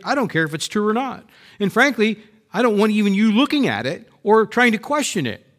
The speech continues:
I believe it's a hundred dollar bill, so that's all that really matters. And when I go, I'm gonna give it to a storekeeper, and if, if he ends up losing a hundred bucks, that's too bad for him. It was my truth.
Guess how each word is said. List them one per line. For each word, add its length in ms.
I 160
believe 320
it's 140
a 60
hundred 200
dollar 220
bill, 280
so 400
that's 200
all 200
that 80
really 240
matters. 580
And 160
when 100
I 100
go, 460
I'm 140
gonna 160
give 200
it 100
to 100
a 40
storekeeper, 680
and 120
if, 280
if 180
he 560
ends 220
up 160
losing 320
a 40
hundred 180
bucks, 280
that's 220
too 120
bad 240
for 120
him. 280
It 120
was 160
my 220
truth. 400